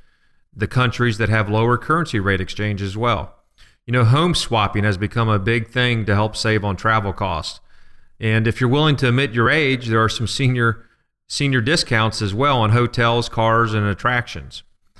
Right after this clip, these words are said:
Or maybe you want to spend your retirement days by the beach. You know, owning oceanfront property may not be the most cost-effective way to go, but living a couple blocks inland may prove to be more affordable, and you can still have an easy access,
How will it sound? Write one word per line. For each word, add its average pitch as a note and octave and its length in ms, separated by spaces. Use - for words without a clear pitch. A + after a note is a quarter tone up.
Or A#2 120
maybe F3 280
you E3+ 160
want D#3 220
to D3 40
spend D#3 380
your D3+ 120
retirement D3 460
days C#3 220
by B2+ 180
the B2 80
beach. C#3+ 520
You A2+ 80
know, A2 140
owning C#3 260
oceanfront C3+ 640
property A2 560
may A#2+ 80
not C3 220
be C3 80
the B2 80
most B2+ 320
cost-effective A#2+ 760
way G#2+ 160
to G2+ 80
go, A2 400
but A2 100
living C3+ 300
a G#2+ 40
couple C#3+ 320
blocks B2+ 440
inland C3+ 440
may A2+ 140
prove C3 320
to A2 60
be A2+ 100
more A#2 240
affordable, B2 540
and B2+ 100
you B2+ 60
can C3+ 100
still D#3 240
have C#3+ 320
an B2 140
easy B2+ 260
access, A#2+ 640